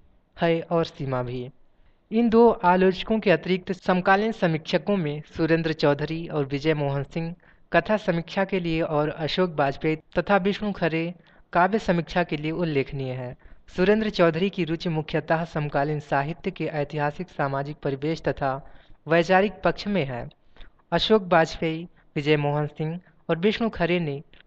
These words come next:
पुस्तक समीक्षाओं के पृष्ठ संख्या एक सौ चालीस माध्यम से सामान्यतः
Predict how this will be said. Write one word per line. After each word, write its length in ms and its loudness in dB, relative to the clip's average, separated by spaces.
पुस्तक 340 0
समीक्षाओं 640 0
के 260 -6
पृष्ठ 260 4
संख्या 560 -2
एक 140 2
सौ 120 -2
चालीस 500 -2
माध्यम 440 4
से 160 2
सामान्यतः 840 2